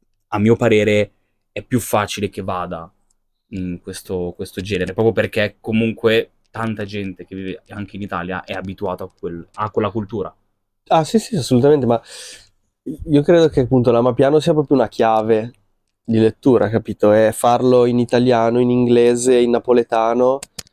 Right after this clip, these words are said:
Speaker 2: sia semplicemente appunto aprire un'ulteriore finestra e dire: "Si può fare anche così", eh, a me piace, quindi secondo me vien-, è venuto bene, è una cosa figa, e, e non deve essere per forza ristretto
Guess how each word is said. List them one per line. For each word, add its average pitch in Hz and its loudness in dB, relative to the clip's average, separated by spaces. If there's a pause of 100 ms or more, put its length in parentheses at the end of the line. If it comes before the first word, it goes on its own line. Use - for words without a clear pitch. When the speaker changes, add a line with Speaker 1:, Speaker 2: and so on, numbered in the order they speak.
(140)
Speaker 2:
sia 120 -2
semplicemente 117 2
appunto 113 0
aprire 113 2
un'ulteriore 117 2
finestra 117 0
e - 2
dire: 98 2 (400)
"Si - -10
può 117 0
fare 113 -2
anche 110 -4
così", 139 4 (760)
eh, 110 0 (380)
a 120 -2
me 127 4
piace, 120 2
quindi 113 2
secondo 110 2
me 107 -4
vien-, 117 2
è - -16
venuto 120 4
bene, 127 4
è 135 0
una 107 2
cosa 113 2
figa, 131 2 (400)
e, 101 4
e 117 2
non 113 6
deve 117 4
essere 127 0
per 135 4
forza - 0
ristretto 120 0